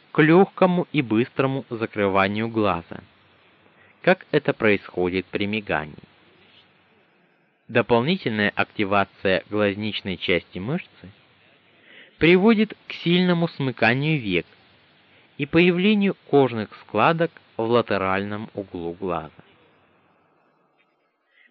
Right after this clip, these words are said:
Паралич круговой мышцы глаза препятствует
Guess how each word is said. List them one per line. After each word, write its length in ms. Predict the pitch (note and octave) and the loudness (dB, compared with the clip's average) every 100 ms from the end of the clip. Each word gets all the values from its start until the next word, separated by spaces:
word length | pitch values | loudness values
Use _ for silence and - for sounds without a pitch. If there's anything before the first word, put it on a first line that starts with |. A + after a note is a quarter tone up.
| - | -2
Паралич 520 | A2+ A#2 B2 B2 - | 2 4 2 0 -6
круговой 480 | - A2 G#2+ G#2 A2 | -8 -4 -2 0 -2
мышцы 400 | G#2+ A2 - G2+ | -2 -6 -8 -10
глаза 540 | G2 A2 E3+ E3 - - _ _ _ _ _ _ _ _ - | -6 -2 -2 -4 -14 -18 _ _ _ _ _ _ _ _ -2
препятствует 840 | D#3+ E3+ G#3+ A3 - F3+ F#3 | 0 2 0 0 -8 -2 -2